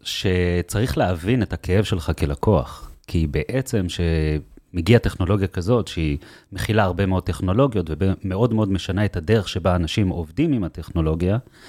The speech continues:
זה, אתה נכנס לעולמות של כאב מודחק. כלומר, יש פתרון, לכולם יש, אה, איזשהו, אה, מערכת לאבטחת מידע,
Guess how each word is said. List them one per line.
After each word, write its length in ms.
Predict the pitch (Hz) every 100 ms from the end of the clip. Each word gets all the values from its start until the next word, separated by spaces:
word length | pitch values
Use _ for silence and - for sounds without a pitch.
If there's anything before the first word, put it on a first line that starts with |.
| - - - - - - -
זה, 320 | 87 85 98 95 95 95 95 104
אתה 160 | -
נכנס 340 | 95 - 127 147
לעולמות 340 | 113 98 110
של 140 | 110 90
כאב 240 | 95 92
מודחק. 460 | 87 - 90 76 - -
כלומר, 460 | - 82 82 80 78 - - - - - - - _ _
יש 260 | 104 139 -
פתרון, 520 | 156 - 87 110 208
לכולם 380 | 160 107 95 95
יש, 200 | 82 98
אה, 60 |
איזשהו, 840 | 82 80 92 95 - 80 78 76 -
אה, 220 | 85 73 73
מערכת 500 | 78 85 92 - -
לאבטחת 580 | 78 69 - - 87 87
מידע, 320 | 76 92